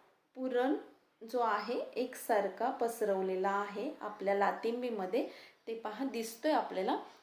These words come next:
आणि अशा प्रकारे आपण एकसारखं ज्या साईडून जा-, जाड थर दिसतोय, त्या साईडून हलकं हलकं लाटून घ्यायचं आहे आणि आपली पुरणपोळी बनवायची आहे. ही झाली माझी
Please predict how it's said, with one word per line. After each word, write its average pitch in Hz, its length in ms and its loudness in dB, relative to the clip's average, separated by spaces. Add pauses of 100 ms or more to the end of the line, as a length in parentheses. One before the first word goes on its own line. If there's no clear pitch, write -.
(120)
आणि 214 200 -10
अशा 220 260 -2
प्रकारे 214 760 0
आपण 208 360 -2 (120)
एकसारखं 240 720 0 (200)
ज्या 285 220 6
साईडून 254 480 2 (400)
जा-, 247 380 8
जाड 247 360 10 (120)
थर 269 180 8
दिसतोय, 240 440 0 (340)
त्या 277 140 4
साईडून 240 360 2
हलकं 226 540 4
हलकं 285 380 8
लाटून 214 440 6
घ्यायचं 202 400 2
आहे 214 280 0 (360)
आणि 214 280 -2
आपली 233 300 -2
पुरणपोळी 220 760 2
बनवायची 202 600 2
आहे. 185 240 -2
ही 233 260 0
झाली 254 360 4
माझी 233 480 2